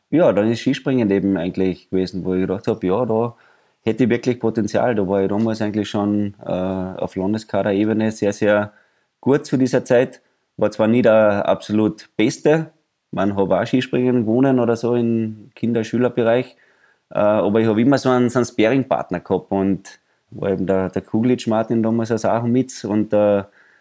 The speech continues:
der Tschuschnik Lukas nachher eben aus meinem Verein S V Villach. Das war, war, war immer so einer, der was mich angespart hat, der was da war, wo ich gesehen hab, okay, ich kann noch besser werden. Das hat sich dann eigentlich immer weitergezogen, auch in meine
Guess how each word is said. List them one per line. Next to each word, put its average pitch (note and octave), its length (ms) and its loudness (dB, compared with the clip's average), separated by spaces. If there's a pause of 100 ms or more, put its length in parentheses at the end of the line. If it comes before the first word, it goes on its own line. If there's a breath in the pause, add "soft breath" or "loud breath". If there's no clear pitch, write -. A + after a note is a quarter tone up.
(220 soft breath)
der G#2+ 80 -2
Tschuschnik A#2 400 0
Lukas B2 340 0
nachher A#2+ 320 0
eben B2 540 0
aus G2+ 420 -4
meinem G2+ 220 -4
Verein G#2+ 340 -2
S G#2 140 -6
V G2+ 120 -8
Villach. B2+ 360 0 (480 soft breath)
Das - 160 -6
war, A2 340 2
war, A2 160 -4 (200 loud breath)
war G#2 120 0
immer C3 220 4
so B2 160 0
einer, B2+ 440 0 (400)
der A#2 140 2
was A#2 160 0
mich A2+ 180 2
angespart C3+ 600 0
hat, C3+ 240 -2
der A#2 120 2
was A2+ 480 -4
da G#2+ 80 0
war, B2+ 440 2
wo A#2 120 0
ich A2+ 460 0 (240)
gesehen G#2+ 260 0
hab, B2 160 0
okay, B2 340 0
ich A2+ 60 -6
kann B2 380 -4
noch A2+ 180 -2
besser A#2 360 0
werden. D2 260 -4 (160)
Das - 160 -4
hat A#2 140 0
sich C3 80 0
dann B2 140 2
eigentlich B2 300 0
immer B2+ 220 0
weitergezogen, A2 720 0
auch G#2+ 140 2
in G#2+ 120 0
meine G#2+ 360 0